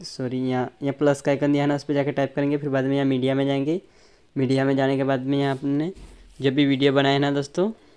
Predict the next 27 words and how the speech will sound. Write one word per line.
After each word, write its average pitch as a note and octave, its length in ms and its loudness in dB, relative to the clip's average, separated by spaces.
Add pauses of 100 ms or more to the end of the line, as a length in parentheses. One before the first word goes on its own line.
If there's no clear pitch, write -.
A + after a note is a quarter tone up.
(180)
वो C#3+ 180 2
वीडियो C#3 300 2
में D3 140 2
मैं C3+ 180 0
अलर्ट C3 260 0
मशीन C3 280 -4
में C3 120 -2
बना B2 220 -4
के B2 120 -8
रखा B2+ 240 -4
हूँ B2+ 160 0
already B2 400 -4
एक B2+ 200 -6
वीडियो, C3 260 -2 (2500)
तो C3+ 320 0
ये - 520 -4
वाला A#2+ 220 2
है B2 120 -2
दोस्तों। B2+ 360 -2
तो D3+ 140 -2
इसे D3+ 320 0
मैं C3 360 -2
पहले C3 300 -2
green B2 260 -2
video B2 260 0
बनाया A#2+ 300 -2
था, D3 220 -8